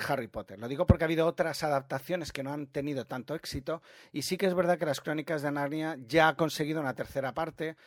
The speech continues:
y son películas, pues, que sí que están muy entretenidas, los personajes están conseguidos, los efectos especiales,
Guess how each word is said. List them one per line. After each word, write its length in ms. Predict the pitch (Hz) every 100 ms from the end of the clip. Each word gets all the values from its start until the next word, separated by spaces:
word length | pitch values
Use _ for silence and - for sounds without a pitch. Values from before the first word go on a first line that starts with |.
| - - _
y 380 | 170 160 156 139
son 320 | - 160 165
películas, 560 | - 151 156 180 165 -
pues, 200 | 180 -
que 160 | 131
sí 160 | - 160
que 80 | 170
están 240 | - 131
muy 200 | 127 180
entretenidas, 640 | 175 143 143 139 190 180 170
los 160 | 156 -
personajes 520 | 135 139 135 143 127
están 240 | 120 123
conseguidos, 560 | 104 117 120 139 170 170
los 200 | 147 117
efectos 360 | 113 - 117
especiales, 760 | 110 - 110 - 165 160 156 -